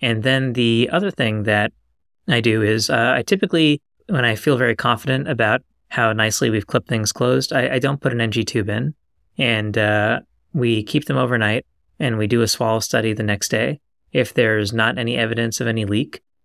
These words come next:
then, uh, we start a full liquid diet for about a week. Then I transition to a soft diet for about another week. And then by the third week, they're eating, they're eating regular food.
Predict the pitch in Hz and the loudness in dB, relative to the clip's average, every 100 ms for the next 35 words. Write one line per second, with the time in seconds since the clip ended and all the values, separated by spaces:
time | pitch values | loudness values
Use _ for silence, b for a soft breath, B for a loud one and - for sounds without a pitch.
0 | _ 113 107 104 107 107 104 104 110 110 | _ 0 2 0 0 0 0 -2 -2 -4
1 | - 127 113 127 120 107 104 107 - 123 | -2 0 0 0 0 0 -2 -4 -2 0
2 | 113 - 117 104 107 127 - 127 117 110 | 0 0 2 2 0 -4 -2 -2 0 0
3 | 98 110 - _ _ _ _ 143 113 107 | 0 -4 -6 _ _ _ _ -4 0 0
4 | 104 104 - 107 110 104 120 107 117 110 | 0 -2 -2 -2 -2 -2 -2 -2 -2 0
5 | 117 98 - 110 107 113 110 117 - 117 | 0 0 0 0 -2 -2 0 -2 -2 -2
6 | 104 110 113 101 107 107 120 117 - _ | 0 0 -2 -2 0 0 -2 -4 -20 _
7 | _ - 110 107 104 110 101 98 123 110 | _ -4 -2 0 0 0 0 0 0 0
8 | 110 107 - 113 113 101 101 104 156 185 | 0 -2 -2 -2 0 -2 -4 -6 -6 -2
9 | 127 113 104 98 95 101 92 123 139 | 0 0 0 -4 -4 -6 -4 -6 -6